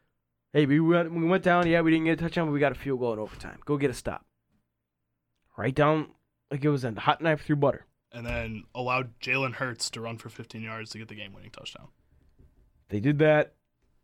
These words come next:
Speaker 1: thirteen-second game against the Chiefs. They, everyone wants to talk about the overtime. They had thirteen seconds.
Speaker 2: Mm-hmm.
Speaker 1: Why didn't you squib it,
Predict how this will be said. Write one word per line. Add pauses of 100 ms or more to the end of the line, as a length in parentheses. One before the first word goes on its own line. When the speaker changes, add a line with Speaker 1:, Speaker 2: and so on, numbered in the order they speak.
(280)
Speaker 1:
thirteen-second
game
against
the
Chiefs.
They,
everyone
wants
to
talk
about
the
overtime.
They
had
thirteen
seconds.
Speaker 2:
Mm-hmm. (760)
Speaker 1:
Why
didn't
you
squib
it,